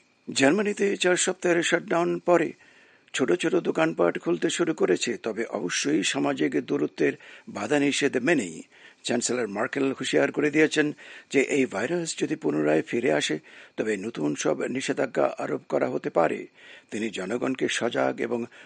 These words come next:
পরিচ্ছন্ন থাকবার আবেদন জানিয়েছেন। সার্বিয়াতে কর্তৃপক্ষ কঠিন সব নিষেধাজ্ঞা আরোপ করেছিল। সেখানে উন্মুক্ত বাজার খোলা রয়েছে,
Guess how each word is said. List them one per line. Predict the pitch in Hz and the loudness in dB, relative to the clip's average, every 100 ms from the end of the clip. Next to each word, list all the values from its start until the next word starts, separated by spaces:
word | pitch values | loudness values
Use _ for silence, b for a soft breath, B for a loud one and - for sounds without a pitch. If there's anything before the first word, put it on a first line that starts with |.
| B | B
পরিচ্ছন্ন | - 120 156 - 151 | -6 -6 -4 -4 -4
থাকবার | - 123 120 123 123 - | -2 -4 -2 -2 -2 -4
আবেদন | 123 123 131 120 | -6 -2 -2 0
জানিয়েছেন। | 151 160 123 - 101 80 - - B B B B | 0 0 0 -4 -8 -10 -14 -20 B B B B
সার্বিয়াতে | - 139 131 196 180 190 | 2 2 4 2 2 2
কর্তৃপক্ষ | 180 160 - 175 165 - 143 - | 2 -2 -2 0 -2 0 -2 -2
কঠিন | 131 185 170 | -4 -2 -4
সব | - 165 160 | 0 0 0
নিষেধাজ্ঞা | 147 151 165 160 170 170 | -4 -2 0 0 0 -2
আরোপ | - - 156 165 | 0 0 0 0
করেছিল। | - 180 160 120 101 - B B B | 2 2 2 -2 -6 -12 B B B
সেখানে | - 120 127 117 113 | -8 -4 -2 -2 -4
উন্মুক্ত | 107 107 131 - | -4 -2 -2 -2
বাজার | 143 120 120 131 135 | -2 0 0 0 0
খোলা | - 110 117 | -4 -2 2
রয়েছে, | 147 147 - 135 | 2 2 2 0